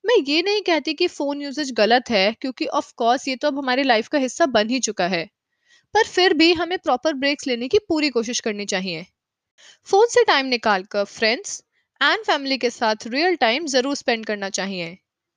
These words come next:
सोने से ठीक पहले या उठने के तुरंत बाद फोन यूज़ नहीं करना चाहिए। ये भी तो सच है कि आजकल सोशल मीडिया नेगेटिविटी, फेक न्यूज़ और हेट स्प्रेड करने में भी सबसे आगे है।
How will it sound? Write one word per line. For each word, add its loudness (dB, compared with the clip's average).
सोने -4
से -2
ठीक -4
पहले 4
या 4
उठने -2
के 0
तुरंत -4
बाद 0
फोन -6
यूज़ -4
नहीं 0
करना -2
चाहिए। -6
ये 4
भी 4
तो -2
सच 0
है 2
कि 0
आजकल 2
सोशल -4
मीडिया -2
नेगेटिविटी, -4
फेक 0
न्यूज़ -8
और -2
हेट 2
स्प्रेड 0
करने 0
में -4
भी -2
सबसे -4
आगे 6
है। 2